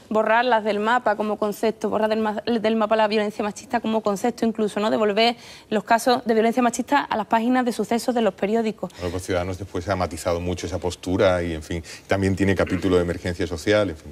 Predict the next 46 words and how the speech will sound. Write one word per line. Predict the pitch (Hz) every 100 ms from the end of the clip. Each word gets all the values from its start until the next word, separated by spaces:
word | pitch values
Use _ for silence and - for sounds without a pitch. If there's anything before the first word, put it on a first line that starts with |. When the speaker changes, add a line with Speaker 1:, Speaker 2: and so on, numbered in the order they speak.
| 71
Speaker 2:
yo | 80 90
solo | - 98
digo | 98 107 95 - - - -
que | 175
parecen | 95 131 110
cosas | 101 -
Speaker 1:
Pero | 254 226
Speaker 2:
que |
pueden | 226 349
ir | -
a |
Speaker 1:
antes, | 214
Speaker 2:
una | 202
Speaker 1:
la |
misma | 233 277
Speaker 2:
mesa. | 269
Speaker 1:
emergencia | 262 277 285
social, | 277 285 311 330 370
las | 320
soluciones | 247 220 262 262
son, | 285 311 359 - - - -
em, | 180 185 185 185 180 185 185 - - - -
el | - 214
cero | - 262 285
y | 277
el | 240
uno, | 262 247 190
si | 226
fuéramos | 208 214 220
informáticos. | 220 - 220 202 196 196 196
Soluciones | 233 220 247 262 277 -
absolutamente | 196 254 240 262 262 240
opuestas | 233 240 254
en |
ese | 233 240
sentido. | 240 240 330 254
Es | 233
el | 254
pesoe | 240 294 294
el |
que | 220
se | 214
tiene | 208 226 220
que | 214
definir | 196 226 220
ahí. | 208 202